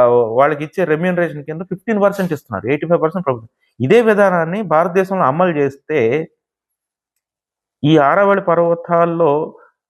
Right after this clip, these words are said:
మైనింగ్ ఆపాలని నిర్ణయం తీసుకున్న తర్వాత మాట్లాడిన వాళ్ళందరికీ ఒక సమాధానం దొరుకుతుంది. ఏమిటంటే, ప్రభుత్వ ఆధ్వర్యంలో మైనింగ్ చేసి, అది వచ్చే ఆదాయం అంతా ప్రభుత్వమే తీసుకుని,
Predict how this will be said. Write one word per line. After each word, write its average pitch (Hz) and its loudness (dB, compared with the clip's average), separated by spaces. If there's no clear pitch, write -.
మైనింగ్ 180 2
ఆపాలని 165 2
నిర్ణయం 143 -4
తీసుకున్న 147 -10
తర్వాత 139 -4
మాట్లాడిన 135 -2
వాళ్ళందరికీ 131 0
ఒక 123 -12
సమాధానం 131 -4
దొరుకుతుంది. 95 -14
ఏమిటంటే, 135 2
ప్రభుత్వ 180 2
ఆధ్వర్యంలో 156 0
మైనింగ్ 143 -4
చేసి, 107 -6
అది 127 0
వచ్చే 127 0
ఆదాయం 160 2
అంతా 143 -2
ప్రభుత్వమే 139 -4
తీసుకుని, 107 -10